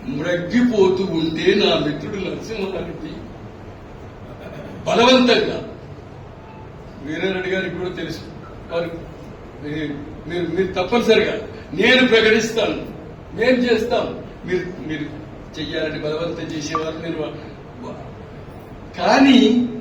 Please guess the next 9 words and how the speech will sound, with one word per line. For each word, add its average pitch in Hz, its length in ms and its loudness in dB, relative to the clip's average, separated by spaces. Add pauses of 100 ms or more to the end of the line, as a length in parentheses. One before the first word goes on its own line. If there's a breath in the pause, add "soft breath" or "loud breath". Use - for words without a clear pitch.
(200)
ఈ 233 180 2
పుస్తకం, 262 680 -2 (340)
ఈ 220 120 -2
భావతరంగాలు 247 1000 4
ప్రకటి-, 214 680 0
అది 202 120 -2
తరంగం, 233 500 4
అది - 260 -4 (680)
దాన్ని 226 260 4